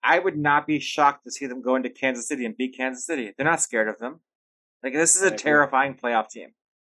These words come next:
Speaker 1: if they get in, and I think they're gonna get in.
Speaker 2: Yeah, yeah, yeah.
Speaker 1: It's gonna be fun, man.
Speaker 2: Yeah, man.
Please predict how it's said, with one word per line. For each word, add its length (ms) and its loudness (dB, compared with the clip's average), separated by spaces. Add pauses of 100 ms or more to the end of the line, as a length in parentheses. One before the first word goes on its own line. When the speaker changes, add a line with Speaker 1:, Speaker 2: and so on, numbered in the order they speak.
(260)
Speaker 1:
if 140 -4
they 100 -2
get 180 0
in, 60 2
and 140 0
I 60 2
think 220 -6
they're 100 -6
gonna 160 -6
get 120 -4
in. 160 -10 (600)
Speaker 2:
Yeah, 120 -18
yeah, 40 -18
yeah. 280 -20 (220)
Speaker 1:
It's 120 -10
gonna 80 -2
be 80 4
fun, 220 2
man. 200 0 (120)
Speaker 2:
Yeah, 200 0
man. 260 -4